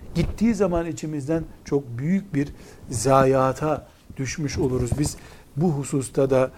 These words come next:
müminler ciddi bir gayret ve himmet içerisinde olmalıdırlar.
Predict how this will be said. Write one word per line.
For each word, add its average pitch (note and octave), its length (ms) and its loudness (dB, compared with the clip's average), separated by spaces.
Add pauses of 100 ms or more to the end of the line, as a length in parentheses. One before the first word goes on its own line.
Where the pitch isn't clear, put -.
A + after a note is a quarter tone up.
(180)
müminler C3+ 680 2
ciddi D3 460 -2
bir F3+ 160 2 (180)
gayret C3+ 380 4 (400)
ve B2+ 160 4
himmet C#3+ 420 0 (440)
içerisinde C#3 840 0 (280)
olmalıdırlar. C3+ 800 2